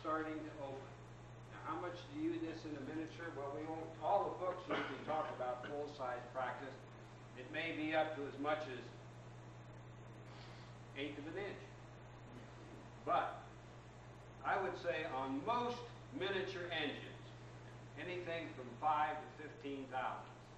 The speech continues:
That's between five thousandths of an inch and fifteen thousandths of an inch, which is a sixty-fourth of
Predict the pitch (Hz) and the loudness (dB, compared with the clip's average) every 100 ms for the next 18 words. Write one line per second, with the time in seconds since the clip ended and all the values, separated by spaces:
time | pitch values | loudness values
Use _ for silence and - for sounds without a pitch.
0 | - - - - - - - - 113 110 | -14 -14 -14 -14 -14 -14 -14 -10 -10 -10
1 | - 110 120 110 104 127 156 160 156 156 | -12 -12 -10 -10 -4 2 4 4 4 4
2 | 156 - - 151 147 147 156 - - - | 2 -6 -6 -6 -4 -6 -6 -10 -12 -12
3 | - - - - - - 147 - 147 143 | -12 -12 -12 -10 -10 -8 -8 -4 -2 0
4 | 131 135 131 127 120 123 117 120 123 - | 4 6 4 0 -6 -6 -6 -6 -6 -8
5 | - - - - 117 - 127 120 117 117 | -10 -10 -10 -10 -10 -10 -10 -10 -10 -10
6 | 110 110 113 | -8 -8 -8